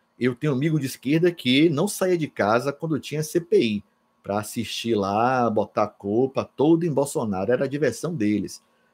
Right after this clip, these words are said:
Vamos ver agora como é que vai, quem é que vai transmitir a C P I do oito de janeiro. Essa aí é pra pegar pipoca e pra assistir se divertindo. É um ótimo programa aí pra quem gosta de política.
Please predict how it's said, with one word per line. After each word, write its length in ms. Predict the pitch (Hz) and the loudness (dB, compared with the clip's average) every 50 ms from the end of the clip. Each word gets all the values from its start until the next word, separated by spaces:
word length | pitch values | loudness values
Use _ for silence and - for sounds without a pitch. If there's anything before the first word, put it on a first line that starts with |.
| _ _ _ | _ _ _
Vamos 480 | 113 123 147 165 175 147 110 95 90 90 | -2 0 0 2 0 0 -2 -6 -8 -4
ver 220 | 104 117 135 139 | -2 2 4 4
agora 640 | 127 117 101 98 95 101 113 139 170 175 120 95 | 4 2 2 2 2 4 4 4 4 2 0 0
como 260 | - _ - 120 120 127 | -2 _ -8 -4 -2 -2
é 40 | |
que 160 | 131 - - 127 | -2 -2 -2 0
vai, 120 | 131 110 | 0 0
quem 200 | - - 135 127 | 0 -2 -4 -2
é 60 | 131 | 0
que 60 | 131 | 2
vai 100 | 131 135 | 2 0
transmitir 680 | 143 - 139 131 139 139 127 - - - 120 123 143 - - - _ _ _ _ _ | 0 -2 -6 -4 -2 -2 -4 -4 -2 0 0 0 0 0 -6 -18 _ _ _ _ _
a 140 | - 104 101 | -6 -6 -4
C 340 | - - - - - 147 147 | -4 -6 -6 -2 0 0 0
P 180 | - - 127 | 0 0 -2
I 200 | 117 110 117 135 | 0 0 0 -2
do 160 | 131 143 135 117 | 0 0 2 2
oito 200 | 123 135 - 143 | 2 2 0 -2
de 140 | 135 131 | -6 -6
janeiro. 480 | 120 135 156 135 107 101 104 101 95 - | -6 -6 -6 -4 -2 -2 -2 -2 -4 0
Essa 400 | - 123 135 151 151 - - 139 | 4 4 4 4 4 2 0 0
aí 120 | 107 110 117 | 2 2 2
é 40 | 113 | 0
pra 160 | - 120 131 | 0 -2 -2
pegar 300 | - - 101 104 113 - | -2 -2 -2 0 -2 -2
pipoca 760 | - - 104 - _ - 101 117 135 139 - - 143 143 - _ _ _ _ _ _ _ _ _ | -2 -6 -8 -4 _ 6 8 8 8 8 6 2 0 0 0 _ _ _ _ _ _ _ _ _
e 140 | 120 123 120 | -4 -4 -2
pra 200 | - - 139 143 | 0 2 2 2
assistir 720 | 147 - - 139 131 - - - 123 120 127 139 156 160 - _ _ _ _ - | 2 0 -2 -4 -4 -4 -4 0 2 2 2 2 0 -2 -6 _ _ _ _ -6
se 120 | - 127 | -2 0
divertindo. 600 | 120 135 135 139 143 123 - - 120 117 117 110 | 0 2 2 2 0 -2 -2 -2 -2 0 2 4
É 80 | 101 107 | 4 6
um 20 | |
ótimo 300 | 139 165 160 - 160 160 | 6 4 4 2 0 2
programa 480 | - 160 139 117 113 113 117 120 117 107 | 6 6 6 6 6 4 4 4 4 0
aí 80 | 107 | 0
pra 120 | 104 110 104 | -2 -4 -6
quem 140 | - 117 | -6 -2
gosta 200 | 107 117 113 110 | 2 2 2 2
de 100 | 101 107 | 0 -4
política. 1000 | 104 _ - 127 123 110 107 107 110 110 104 - - - _ - - 82 - - | -10 _ -4 0 0 2 2 2 0 -2 -4 -6 -10 -14 _ -16 -16 -16 -16 -16